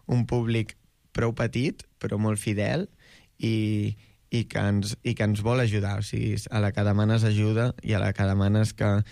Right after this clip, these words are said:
comprin entrades, la gent ve, i, i tenim sort. No és moltíssima gent, però és molt fidel. I jo crec que això també, eh, si és així, és per, no només la música que fem,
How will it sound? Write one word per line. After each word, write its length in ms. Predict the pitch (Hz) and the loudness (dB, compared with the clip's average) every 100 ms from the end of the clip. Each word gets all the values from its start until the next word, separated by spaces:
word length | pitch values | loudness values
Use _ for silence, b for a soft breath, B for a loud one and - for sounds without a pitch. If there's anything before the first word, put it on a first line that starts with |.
| B B | B B
comprin 360 | - 107 110 107 | -4 -2 0 2
entrades, 560 | 107 101 107 110 113 110 | 0 0 0 2 2 0
la 140 | 104 | 0
gent 220 | 110 107 | 2 2
ve, 240 | 101 101 104 - | 0 -2 -4 -4
i, 400 | 101 101 101 98 B B B - | -2 0 -2 -4 B B B -6
i 160 | 107 | -2
tenim 240 | 107 107 104 | 2 2 0
sort. 320 | 95 101 - - | -2 -2 -4 -2
No 160 | 107 | 0
és 80 | 104 | 2
moltíssima 540 | 117 110 117 117 117 113 | 2 2 0 0 0 2
gent, 300 | 131 135 - B B B | 2 0 -4 B B B
però 160 | - 107 | -2 0
és 80 | |
molt 240 | 107 101 95 | 2 0 0
fidel. 480 | 107 107 101 98 98 b b b - | 0 2 2 0 -4 b b b -2
I 160 | 110 | 0
jo 80 | 107 | 0
crec 240 | 110 113 | 0 -2
que 80 | 117 | -2
això 160 | 110 110 | -2 -2
també, 460 | 113 110 113 117 120 B B B - | 0 2 2 0 -4 B B B -4
eh, 400 | 107 107 101 - _ _ | 0 0 0 -4 _ _
si 260 | - - 113 | -16 -4 -2
és 100 | 110 | 0
així, 280 | 117 113 120 | 0 0 -2
és 140 | 120 | -2
per, 300 | - 107 95 - | -2 -2 -2 -2
no 200 | 113 107 | 0 2
només 220 | 113 113 | 2 2
la 60 | 113 | 2
música 300 | 110 110 110 | 2 2 0
que 120 | 107 107 | 0 0
fem, 220 | 110 107 | 0 0